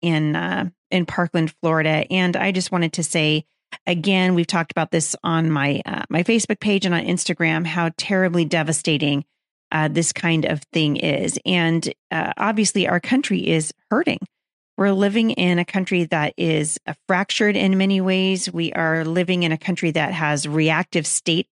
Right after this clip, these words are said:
constantly, really, of reactive Christianity. So instead of being proactive and walking with the Lord, oftentimes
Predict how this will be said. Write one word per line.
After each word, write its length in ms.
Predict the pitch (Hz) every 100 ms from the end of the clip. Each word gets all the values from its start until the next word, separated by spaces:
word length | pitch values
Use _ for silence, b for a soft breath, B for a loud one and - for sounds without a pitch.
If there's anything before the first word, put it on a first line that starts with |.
| -
constantly, 560 | 214 208 - 147 151
really, 280 | 160 170 170
of 200 | 160 151
reactive 480 | 160 160 160 - 151 _
Christianity. 880 | 175 - 151 135 139 196 233 339 - B B B -
So 180 | - 202
instead 300 | 190 - 190
of 160 | 170
being 380 | 180 185 170 160
proactive 800 | - 339 370 196 175 202 220 226 -
and 160 | 185
walking 300 | 180 180 -
with 100 | 180
the 60 | 170
Lord, 220 | 185 185
oftentimes 580 | 175 - 180 180 175